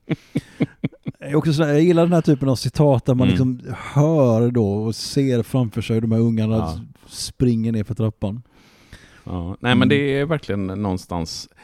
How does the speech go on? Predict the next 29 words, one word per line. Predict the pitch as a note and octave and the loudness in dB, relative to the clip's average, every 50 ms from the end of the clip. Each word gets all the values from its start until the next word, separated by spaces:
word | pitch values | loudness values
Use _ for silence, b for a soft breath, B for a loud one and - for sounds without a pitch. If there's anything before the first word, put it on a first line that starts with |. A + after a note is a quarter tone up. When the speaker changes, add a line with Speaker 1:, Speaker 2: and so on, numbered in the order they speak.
| B B B B B B | B B B B B B
Speaker 1:
intressant | - G2+ F#2+ F#2 - G2+ - - - A#2 B2 B2 A2+ - - | -4 -4 -4 -4 -4 -8 -8 -6 -4 -2 -2 -2 -2 -4 -4
det | B2 | -6
här | A#2+ G2 E2 D2+ D2 | -4 -4 -6 -6 -6
med | D#2 D#2 D#2 D2+ D#2+ | -6 -6 -6 -6 -8
den | E2 F2 E2 D2+ D2+ | -8 -8 -8 -8 -8
typen | - E2 D2+ - E2+ D#2+ | -8 -10 -8 -8 -8 -8
av | D#2 | -8
beskrivningar, | D2 D2+ - - - - - F#2+ F2+ F2 E2+ E2+ D#2 E2 F#2 F#2 G#2+ A#2+ C3 B2+ | -8 -8 -10 -10 -10 -8 -6 -6 -6 -6 -8 -8 -8 -8 -8 -8 -6 -4 -4 -6
tycker | - B2+ - A2+ | -6 -8 -8 -6
jag, | F#2+ D2+ D2+ B1 - - | -6 -4 -6 -6 -8 -8
av, | F2+ D#2+ D2 C#2+ D#2 D#2+ - B B B B B B B B B B B - | -8 -8 -6 -6 -8 -8 -12 B B B B B B B B B B B -12
mm, | - - F#2+ E2+ G2 A#2+ A2+ A2+ B B B | -10 -10 -10 -8 -8 -8 -8 -10 B B B
hur | B A2 F2+ | B -4 -2
det | F2 F#2+ F#2 F#2 F#2+ | -2 -4 -4 -4 -2
var | G2+ G#2 B2 C#3+ D3 C#3+ | -2 -2 -2 -2 -4 -6
att | C#3 - - | -6 -6 -6
växa | A2 - - - | -8 -8 -6 -8
upp | - - D3 - _ _ - - | -6 -6 -6 -8 _ _ -8 -6
i | G2+ E2+ D#2 D#2+ | -4 -4 -4 -4
de | E2+ E2+ F2+ | -4 -4 -4
här | F2 D#2 C#2+ C#2+ | -4 -6 -6 -8
stadsdelarna. | - - F#2+ - - - - - _ - F2 D#2 E2 E2+ F#2+ G#2+ A2+ | -10 -12 -14 -12 -12 -14 -14 -14 _ -10 -8 -6 -6 -4 -4 -4 -4
För | A#2 | -4
det | G#2 G#2+ | -4 -2
är | A2+ | -2
ju | B2+ B2 | -2 -2
verkligen | G#2 A2 B2 A2+ G#2+ - G2 G#2+ | -2 -2 -4 -4 -4 -4 -6 -6
inte | G#2+ G#2 - E2+ | -6 -6 -6 -8
bara, | E2 G2 G2 F#2+ E2+ D#2+ D#2+ G2+ B2 | -6 -6 -6 -4 -4 -4 -2 -2 -4